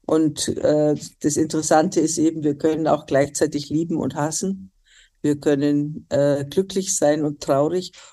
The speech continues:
und alles in einem. Und was bedeutet es, wenn wir jetzt in einer Welt, mit einer Welt kom-, konfrontiert sind, wo es diese Ambivalenzen, mh, die uns ausmachen, nicht gibt? Und das, denke ich, ähm, sagen wir, dieser ganz einfache Gedanke,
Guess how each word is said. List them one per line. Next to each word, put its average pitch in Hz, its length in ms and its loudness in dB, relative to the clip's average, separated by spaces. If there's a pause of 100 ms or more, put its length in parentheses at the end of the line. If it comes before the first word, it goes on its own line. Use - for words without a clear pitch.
und 156 160 2
alles 170 340 4
in 165 140 0
einem. 170 600 2
Und 143 240 -2
was 165 200 0
bedeutet 170 520 2
es, 170 160 -4
wenn 165 160 2
wir 160 120 4
jetzt 165 240 0
in 151 120 -2
einer 147 280 4
Welt, 165 400 0 (380)
mit 156 140 0
einer 151 200 4
Welt 160 320 0 (160)
kom-, 165 640 -2
konfrontiert 165 720 0
sind, 170 220 -4
wo 151 140 0
es 151 180 -6
diese 160 300 0
Ambivalenzen, 147 1160 0 (800)
mh, 143 480 0
die 165 160 2
uns 160 200 2
ausmachen, 160 760 0
nicht - 360 -8
gibt? - 540 -6 (240)
Und 143 260 0
das, 190 360 4 (580)
denke 196 260 4
ich, 190 300 -6
ähm, 160 420 2
sagen 170 180 0
wir, 175 60 0
dieser 185 220 2
ganz 165 240 2
einfache 190 540 0
Gedanke, 175 640 0